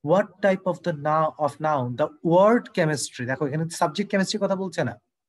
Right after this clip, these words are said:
এখানে কিন্তু subject কেমিস্ট্রির কথা বলছে না, right? এখানে কিসের কথা বলতে চাচ্ছে? word কেমিস্ট্রির কথা। So আমি তাহলে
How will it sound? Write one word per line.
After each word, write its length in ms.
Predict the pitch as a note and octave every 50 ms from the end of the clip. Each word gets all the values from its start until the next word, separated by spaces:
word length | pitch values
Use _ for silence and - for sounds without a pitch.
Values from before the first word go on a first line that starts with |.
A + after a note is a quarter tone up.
| _ _ _ _ _ _ _ _ _ _ _ _ _ _ _ _ _ _ _ _ _ _ _ C#3
এখানে 160 | B2+ E3 F3 E3+
কিন্তু 140 | F#3 F3+ F#3 - -
subject 320 | - F3+ D#3+ - - A3+ -
কেমিস্ট্রির 340 | A3+ G#3 G3 F#3+ - G#3 F#3 F#3
কথা 140 | D#3+ E3+ D#3 D#3
বলছে 180 | C#3+ B2 - C3
না, 40 | A#2+ A#2+ B2+
right? 160 | D#3+ F#3+ G#3+ - E3+
এখানে 160 | - F#3 F#3 E3+
কিসের 200 | F3+ F3 G#3+ G#3 G#3
কথা 120 | F#3+ F3+ E3+
বলতে 120 | D3 C#3 - B2+
চাচ্ছে? 160 | A2+ - C3 B2+ C3+
word 280 | D3+ E3+ F#3+ G#3 G3+ - -
কেমিস্ট্রির 380 | G3 F3+ E3+ E3 E3 - C#3+ A#2+ B2
কথা। 160 | A2 - A2 - _ _ _ _ _ _ -
So 60 | - C#3+ C3+
আমি 100 | C#3 D3+ -
তাহলে 160 | E3 D#3